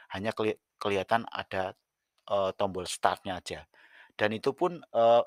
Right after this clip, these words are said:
seperti, eee, layar L C D ya, jadi tidak kelihatan.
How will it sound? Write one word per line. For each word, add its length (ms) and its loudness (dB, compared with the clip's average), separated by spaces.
seperti, 680 -6
eee, 280 6
layar 360 4
L 80 -2
C 200 -8
D 280 -4
ya, 80 -10
jadi 360 -8
tidak 200 -6
kelihatan. 480 -6